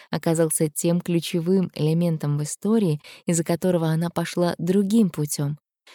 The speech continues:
Этот кто-то должен быть из Древнего Рима, скорее всего.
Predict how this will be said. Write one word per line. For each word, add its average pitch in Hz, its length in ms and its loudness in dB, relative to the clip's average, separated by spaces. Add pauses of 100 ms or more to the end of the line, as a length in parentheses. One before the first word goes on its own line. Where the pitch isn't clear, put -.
(140)
Этот 165 260 0
кто-то 175 420 0
должен 165 500 0
быть 165 200 -4
из 165 80 -2
Древнего 165 480 0
Рима, 180 300 0
скорее 147 360 -4
всего. 147 440 -4